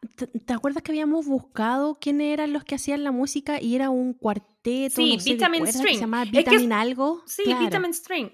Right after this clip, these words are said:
Speaker 2: Lo que pasa es que ellos son los que tocan para el soundtrack, pero lo que yo te estaba contando es de dónde se le ocurrió hacer ese tipo de música.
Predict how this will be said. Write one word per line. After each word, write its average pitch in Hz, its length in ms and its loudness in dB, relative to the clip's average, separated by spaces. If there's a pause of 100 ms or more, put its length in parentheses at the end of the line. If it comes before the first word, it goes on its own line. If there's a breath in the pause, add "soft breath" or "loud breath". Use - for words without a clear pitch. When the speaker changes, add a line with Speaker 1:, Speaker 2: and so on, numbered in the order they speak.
Speaker 2:
Lo 262 160 2
que 285 80 -2
pasa 349 180 4
es - 40 -18
que 392 40 0
ellos 392 140 2
son 381 100 2
los 320 120 -2
que 254 120 -2
tocan 359 560 2 (260)
para 262 220 2
el 262 80 -4
soundtrack, - 720 -2
pero 214 240 -2
lo 233 100 0
que 254 100 -4
yo 254 80 0
te 302 80 -8
estaba 311 320 2
contando 311 460 -2
es 339 60 -4
de 294 100 0
dónde 277 240 -2
se 262 120 -8
le 233 100 -2
ocurrió 220 440 -4
hacer 285 280 -2
ese 277 180 -6
tipo 269 300 -8
de 262 160 -4
música. - 480 -10